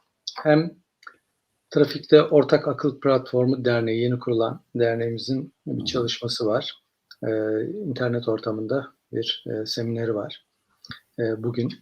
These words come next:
Speaker 1: E, diğer taraftan Bisikletli Yaşam Platformu'nun ve, e, onu oluşturan, e, derneklerin çalışmaları var. E, bizim de bir çalışmamız olacak Bisikletler Derneği olarak.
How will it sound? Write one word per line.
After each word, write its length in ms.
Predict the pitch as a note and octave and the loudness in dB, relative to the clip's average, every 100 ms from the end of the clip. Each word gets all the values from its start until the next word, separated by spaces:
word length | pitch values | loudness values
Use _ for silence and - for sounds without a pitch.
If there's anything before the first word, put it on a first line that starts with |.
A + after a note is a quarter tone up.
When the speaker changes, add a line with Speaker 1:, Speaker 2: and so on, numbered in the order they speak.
| _ _ _ - _ _ - | _ _ _ -20 _ _ -4
Speaker 1:
E, 220 | C3 A#2+ | 0 2
diğer 280 | C3 D3 D3 | 6 8 8
taraftan 640 | C#3+ C3+ - D3 D3+ F#3+ | 6 4 4 2 2 -2
Bisikletli 480 | C#3+ - - D3+ - | -4 -2 2 2 6
Yaşam 340 | C#3+ C3 D3+ D3 | 6 8 4 4
Platformu'nun 840 | C#3 B2+ - C3 B2+ C3 C#3 C#3 _ _ | 4 2 0 0 2 2 0 -2 _ _
ve, 280 | B2+ B2 B2 - C3 | 2 2 2 -8 -4
e, 320 | A#2 A2+ A#2 | -2 0 -2
onu 260 | D#3 B2 | -4 -2
oluşturan, 600 | A#2+ A#2 - - A#2 B2+ C3 D3 | -2 -2 -4 -2 0 0 -6 -10
e, 120 | B2 A#2 A2+ A#2 | -8 -6 -6 -4
derneklerin 720 | A#2 A#2+ A#2+ A#2 A#2 A#2 B2 - - C3 A#2+ | 0 2 0 -2 -4 -2 -6 -8 -12 -10 -6
çalışmaları 580 | - A2 - A2+ G#2+ G#2+ | -4 -4 -4 -6 -4 -4
var. 200 | C#3 - _ _ _ _ _ _ _ _ _ - _ _ _ _ - | -4 -8 _ _ _ _ _ _ _ _ _ -20 _ _ _ _ 0
E, 240 | B2+ A#2+ | 2 2
bizim 220 | C3 C#3+ | 2 4
de 100 | C3 | 4
bir 60 | A2 | 4
çalışmamız 500 | - A2 - A2+ G#2+ | 0 -4 -4 -8 -6
olacak 500 | G#2 G#2+ B2 D3 - | -6 -4 -4 -4 -6
Bisikletler 600 | B2 - A2+ - A2 G#2+ | -12 -6 -6 -2 -2 -2
Derneği 300 | G#2 G2+ G#2 | -4 -4 -6
olarak. 400 | G2+ B2+ D#3 - | -2 -2 -4 -8